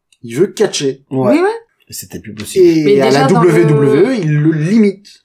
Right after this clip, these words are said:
Speaker 3: C'est
Speaker 1: Clairement.
Speaker 3: dans, dans les quelques mouvements qu'il a fait hier, euh, quand il a attaqué The Elite,
Speaker 2: Hein ?
Speaker 3: il a fait, je trouve, plus de catch que dans les quelques mois qu'il a passé à W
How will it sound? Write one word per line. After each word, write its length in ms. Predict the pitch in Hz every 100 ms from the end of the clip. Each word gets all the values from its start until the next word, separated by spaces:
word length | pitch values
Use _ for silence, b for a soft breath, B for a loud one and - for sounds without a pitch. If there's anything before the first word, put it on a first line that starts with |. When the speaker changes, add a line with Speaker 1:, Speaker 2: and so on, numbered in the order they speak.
| _
Speaker 3:
C'est 280 | b 147 202
Speaker 1:
Clairement. 400 | 208 214 196 170
Speaker 3:
dans, 60 | 214
dans 100 | 214
les 140 | 214
quelques 260 | 208 277 254
mouvements 520 | 247 233 226 220 233
qu'il 220 | 233 - 185
a 60 |
fait 300 | 190 202 202
hier, 480 | 190 190 190 196 170
euh, 440 | 160 156 151 151 151
quand 240 | 165 -
il 80 | 151
a 60 | 151
attaqué 580 | 156 151 - 156 156 151
The 160 | -
Elite, 360 | 147 196 262 - _
Speaker 2:
Hein ? 240 | 127 139 214 _ -
Speaker 3:
il 180 | 196 175
a 80 | -
fait, 200 | - 220
je 100 | 202
trouve, 300 | - 196 -
plus 180 | 254 190
de 80 |
catch 600 | 175 - 302 349 - - _ _ _
que 180 | - 269
dans 200 | 208 214
les 160 | 214 202
quelques 220 | 185 185
mois 160 | 208 302
qu'il 160 | 220
a 60 | 180
passé 260 | 190 202
à 80 | 277
W 240 | 202 208